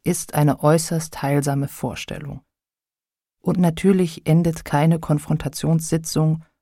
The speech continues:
ohne dass das Kind weiter übt, sich selbst und das jüngere Ich für all das Erlittene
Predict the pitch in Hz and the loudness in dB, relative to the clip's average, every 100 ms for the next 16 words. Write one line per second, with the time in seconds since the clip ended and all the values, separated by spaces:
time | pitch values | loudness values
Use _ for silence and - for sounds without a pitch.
0 | _ - 170 185 160 147 - - - 160 | _ 2 4 4 2 -4 -4 -6 0 2
1 | 160 - 143 160 165 - 156 160 - - | 2 0 0 2 -2 -2 -2 -2 -8 -18
2 | - 139 - - 151 - - - - 147 | -10 -8 -6 0 0 0 -6 -12 -4 -2
3 | 117 - - _ _ _ 160 165 175 151 | -2 -10 -18 _ _ _ 4 6 4 0
4 | - 160 160 _ _ _ _ _ - - | -2 -2 -4 _ _ _ _ _ -10 -2
5 | - 156 165 160 - 139 143 156 156 143 | 2 4 4 0 -2 -2 -2 0 0 0
6 | 143 | -2